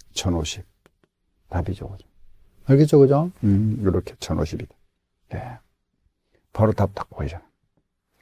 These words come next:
그럼 이 문제 가지고, 물론, 당연히, 만약에 문제가 계속 기록법에 의한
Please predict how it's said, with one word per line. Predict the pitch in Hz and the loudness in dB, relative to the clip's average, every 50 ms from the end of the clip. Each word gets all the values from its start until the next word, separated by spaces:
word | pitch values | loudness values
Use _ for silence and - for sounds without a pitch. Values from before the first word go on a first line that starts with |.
| _ | _
그럼 | - - 151 151 | 2 4 6 10
이 | 190 196 | 12 12
문제 | 202 214 214 208 185 214 | 12 12 12 12 12 12
가지고, | 196 190 190 175 156 175 185 175 175 | 12 12 12 12 12 12 12 12 12
물론, | 165 127 123 139 165 170 180 190 190 202 - _ _ _ _ _ _ _ _ _ _ _ _ | 10 12 12 12 12 12 12 10 8 2 -6 _ _ _ _ _ _ _ _ _ _ _ _
당연히, | _ - - 175 190 208 226 226 226 202 131 85 76 - _ _ _ _ _ _ _ _ _ _ _ _ | _ 4 8 10 12 12 12 12 12 12 12 10 8 0 _ _ _ _ _ _ _ _ _ _ _ _
만약에 | _ 120 120 143 156 170 170 160 151 | _ 8 10 10 12 12 12 12 12
문제가 | 135 120 135 151 170 175 165 175 170 147 131 127 131 135 156 156 _ _ _ _ _ _ _ | 12 12 12 12 12 12 10 10 10 10 8 6 6 2 -2 -6 _ _ _ _ _ _ _
계속 | _ - 139 139 160 175 185 170 - - 196 190 - - _ | _ 10 12 12 12 12 12 12 12 12 12 12 12 8 _
기록법에 | - - 190 190 185 170 - 180 160 151 | 10 12 12 12 12 12 10 8 10 12
의한 | 151 147 147 143 143 143 139 139 135 139 139 | 12 12 12 12 12 12 12 10 8 6 4